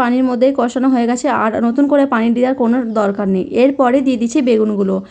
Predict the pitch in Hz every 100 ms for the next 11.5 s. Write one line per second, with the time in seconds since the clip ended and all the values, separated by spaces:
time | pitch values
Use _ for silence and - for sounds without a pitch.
0 | - - _ 269 294 320 320 330 339 302
1 | 302 302 311 277 247 214 269 294 285 277
2 | 277 285 294 277 240 262 254 269 285 -
3 | 277 269 285 285 277 277 269 285 254 294
4 | 226 214 - - - - - - 214 220
5 | 240 254 294 294 285 311 269 214 226 226
6 | 202 185 196 196 170 202 - _ _ _
7 | _ 233 247 240 285 - 269 285 302 320
8 | 320 285 285 277 285 277 254 269 254 254
9 | 277 247 233 240 247 226 226 240 226 214
10 | 220 247 247 277 247 233 202 196 175 175
11 | - 339 370 -